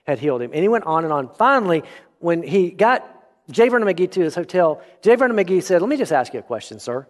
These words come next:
"Yeah, yeah, yeah, what's the question?" He said, "All, you know, when Jesus was on the earth, he healed people, didn't he?" "Yes, he did. Yes, he did." "Where are all those people right now that Jesus healed?" And the man said, "Well, um, they're dead."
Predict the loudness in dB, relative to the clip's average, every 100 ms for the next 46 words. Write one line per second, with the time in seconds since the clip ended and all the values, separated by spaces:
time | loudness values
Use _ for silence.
0 | -2 2 2 2 0 2 0 -2 -4 -14
1 | -18 -18 _ _ _ -10 0 0 0 2
2 | 6 8 6 4 -2 -16 -6 -2 0 0
3 | 0 -2 -2 -2 0 0 0 -2 2 2
4 | 0 -6 -2 -2 -2 -2 -4 -2 -6 0
5 | 0 0 -4 -4 -6 0 0 -2 -8 -20
6 | -4 2 4 6 4 4 4 6 6 4
7 | 2 2 -2 0 -2 -4 -2 -2 0 0
8 | -2 -4 -6 -6 -6 -2 -2 -2 -6 -12
9 | -8 -8 -8 -6 -4 -4 -6 -6 -6 -8
10 | _ -8 -6 -6 -8 -8 -6 -4 -4 -4
11 | -8